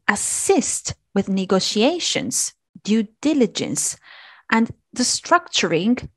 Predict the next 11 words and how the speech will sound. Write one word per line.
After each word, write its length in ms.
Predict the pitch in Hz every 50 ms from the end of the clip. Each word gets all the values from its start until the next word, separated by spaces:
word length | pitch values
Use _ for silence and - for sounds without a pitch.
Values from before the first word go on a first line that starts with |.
| _ - -
of 240 | 208 202 - 190
deals. 720 | - - 277 294 285 240 175 - 101 135 - - - - - _ _ _ _ _ _ _ _ _ _ _ _ -
And 160 | 226 233 233
they 60 | 233
also 300 | 233 247 254 254 - 277
help 300 | 254 247 254 247 247 -
ensuring 760 | 233 220 208 - - - - 320 311 294 214 156 104 139 - - - - _ _ - - _ _ _ -
legal 300 | 208 226 233 214 226 220
compliance 920 | 220 - - 190 175 - - 233 254 254 247 208 170 165 135 175 - - - -
throughout, 720 | - - - 208 202 202 208 214 185 180 175 - - - -
throughout 640 | - - 190 185 185 180 185 185 180 180 - -